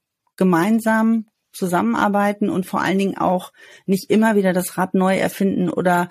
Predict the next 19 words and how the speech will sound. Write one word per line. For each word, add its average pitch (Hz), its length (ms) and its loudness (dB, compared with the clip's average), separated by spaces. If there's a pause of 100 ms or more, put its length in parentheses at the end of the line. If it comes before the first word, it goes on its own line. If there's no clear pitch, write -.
(220)
auf - 140 -8
den 196 180 2
nächsten 190 580 0 (180)
Zug - 520 -4
aufspringen, 214 760 0
der 196 160 0
gerade, 185 680 2
äh, 175 840 2
äh, 175 40 -2
gehypt 202 420 -2
wird, 202 280 0
sondern 180 480 0 (420)
auch 180 240 -2 (100)
gucken, 202 320 -2
okay, 175 460 -2
was 175 240 0
sind 214 220 -2
die 185 100 -8
gleichbleibenden 202 1200 0